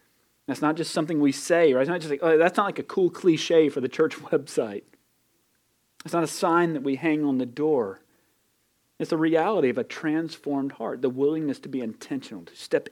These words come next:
into the suffering, to go without. Here's what Daniel's doing. He's going without something he can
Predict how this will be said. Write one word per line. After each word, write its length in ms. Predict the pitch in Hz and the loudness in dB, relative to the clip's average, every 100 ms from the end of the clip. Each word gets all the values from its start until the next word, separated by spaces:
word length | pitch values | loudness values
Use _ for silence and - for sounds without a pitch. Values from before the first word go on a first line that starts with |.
| - | -4
into 340 | 170 165 - | -4 -4 -6
the 120 | 147 | -6
suffering, 460 | - - 127 123 117 | -4 -2 -2 -2 -6
to 80 | 127 | -4
go 280 | 117 170 | 6 8
without. 380 | 214 190 185 139 | 10 6 4 2
Here's 180 | 160 220 | 2 0
what 120 | 160 | 2
Daniel's 280 | 147 185 160 | 2 2 2
doing. 140 | 131 - - | -2 -4 0
He's 220 | - 262 | 8 8
going 340 | 220 214 214 180 | 12 12 12 6
without 420 | 160 214 208 214 | 4 8 8 8
something 320 | - 190 165 | 0 -2 0
he 160 | 151 196 | 0 0
can 160 | 160 | 0